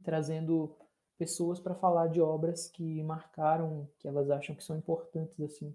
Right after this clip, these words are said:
na vida delas, pra gente discutir essa literatura aqui. O primeiro episódio foi sobre Memórias Póstumas de Brás Cubas e agora a gente tá falando sobre A Caverna de Saramago.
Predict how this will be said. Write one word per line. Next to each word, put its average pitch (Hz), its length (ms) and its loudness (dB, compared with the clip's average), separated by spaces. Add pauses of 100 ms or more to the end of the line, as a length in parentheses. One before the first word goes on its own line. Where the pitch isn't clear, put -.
(580)
na 156 100 -2
vida 143 240 2
delas, 139 460 -2 (600)
pra 147 140 0
gente 139 260 -2
discutir 147 560 -4
essa 139 200 -2
literatura 139 680 -4
aqui. - 240 -12
O - 380 -18
primeiro 143 260 0
episódio 143 400 -2
foi 156 80 -6
sobre 143 320 -4
Memórias 143 400 -6
Póstumas 151 420 -6
de 156 80 -8
Brás 156 240 -6
Cubas 175 360 4
e 175 60 2
agora 160 520 -2
a 156 40 -14
gente 160 180 -12
tá 156 100 -12
falando 151 320 -2
sobre 151 300 -4
A 151 40 -6
Caverna 151 540 -6
de 139 100 -12
Saramago. 156 560 -6